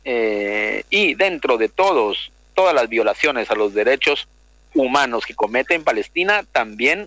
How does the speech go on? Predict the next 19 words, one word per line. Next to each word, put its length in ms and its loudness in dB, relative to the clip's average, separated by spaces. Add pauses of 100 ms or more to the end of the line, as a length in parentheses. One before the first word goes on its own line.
(120)
hubo 640 2
un 180 -2
despojo 460 0
cultural, 680 0 (560)
y 500 2
concretamente 760 0
del 140 2
material 680 0 (140)
audiovisual. 720 2 (2000)
Eh, 340 2 (180)
después 380 0
de 180 4
eso, 200 2
en 100 -4
mil 120 -4
novecientos 420 0
noventa 360 0
y 100 -2
seis, 400 -4